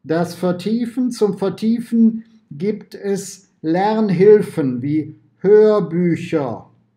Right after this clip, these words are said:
also in dem Fall ein Hörbuch zu dem entsprechenden Abschluss. Und es gibt Lernkarten, die sind im Wesentlichen zum Vertiefen. Zum Verstehen gibt es die Selektion und die Strukturierung, die ist schon passiert.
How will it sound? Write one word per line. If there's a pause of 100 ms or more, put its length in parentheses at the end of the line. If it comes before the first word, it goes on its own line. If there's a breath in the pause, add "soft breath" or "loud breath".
(300)
also
in
dem
Fall
ein
Hörbuch
zu
dem
entsprechenden
Abschluss. (460 soft breath)
Und
es
gibt
Lernkarten,
die
sind
im
Wesentlichen
zum
Vertiefen. (1200)
Zum
Verstehen (320 loud breath)
gibt
es
die
Selektion
und
die
Strukturierung,
die
ist
schon
passiert.